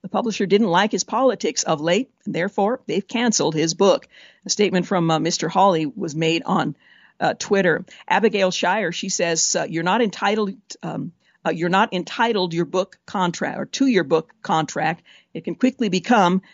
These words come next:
United doesn't have to let you, uh, onto its planes. Marriott doesn't have to let you stay in its hotels. Visa doesn't have to let you use its cards, and maybe that's the point."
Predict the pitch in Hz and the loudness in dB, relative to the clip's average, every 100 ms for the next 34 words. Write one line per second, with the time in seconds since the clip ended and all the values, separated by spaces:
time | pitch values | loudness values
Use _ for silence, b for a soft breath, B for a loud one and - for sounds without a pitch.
0 | b - 170 180 214 175 170 - 180 180 | b -2 2 2 2 0 -2 -2 -2 0
1 | 185 175 - 170 170 - 170 165 160 - | 0 -2 -2 0 0 0 -2 2 0 2
2 | 170 175 - 165 - - 240 240 170 175 | 2 2 0 0 -2 -2 0 2 2 0
3 | 196 160 202 202 180 180 170 175 175 170 | 0 2 4 4 2 0 -2 0 0 0
4 | - 156 170 - 170 170 - 175 175 180 | -4 -2 -2 -2 -4 -2 0 2 2 0
5 | 160 156 - 165 - 240 202 165 160 B | -4 -4 -6 -6 -2 2 4 4 0 B
6 | B B B B - 208 254 - 185 185 | B B B B -4 2 4 4 4 2
7 | 190 180 180 165 175 175 175 165 185 180 | 2 0 -2 -4 -4 -2 -4 0 0 2
8 | 156 - - 233 208 175 170 170 208 226 | 0 -2 -2 2 4 4 0 2 2 2
9 | 190 - 165 196 - - 254 196 143 | -2 -4 -6 -4 -8 -6 0 0 -2